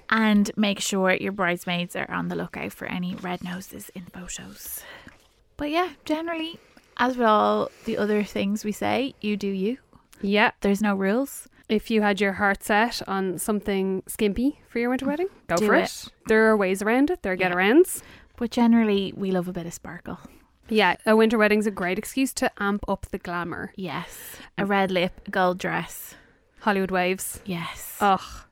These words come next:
Speaker 2: Red carpet glamour really works
Speaker 1: Mm.
Speaker 2: well for winter.
Speaker 1: Like a burgundy bouquet.
Speaker 2: Yes.
Speaker 1: Yeah.
Speaker 2: Loving it. Rich colours, <laughs> texture.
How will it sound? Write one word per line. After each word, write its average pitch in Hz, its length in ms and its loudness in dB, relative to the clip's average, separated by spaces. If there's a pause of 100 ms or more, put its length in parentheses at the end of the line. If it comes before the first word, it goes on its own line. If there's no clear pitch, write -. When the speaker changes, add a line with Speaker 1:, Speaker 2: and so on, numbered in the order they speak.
(260)
Speaker 2:
Red 220 220 6
carpet 214 340 2
glamour 185 300 4
really 185 260 4
works 180 280 2
Speaker 1:
Mm. - 20 0
Speaker 2:
well 170 160 2
for 190 160 -4
winter. 208 500 2
Speaker 1:
Like 208 140 -8
a 196 40 -4
burgundy 202 380 -2
bouquet. 190 640 -4 (120)
Speaker 2:
Yes. 185 640 -2
Speaker 1:
Yeah. 190 280 -4 (260)
Speaker 2:
Loving 190 420 0
it. 190 200 -2
Rich 202 380 -4
colours, 208 560 6
<laughs> - 0 -
texture. 233 720 6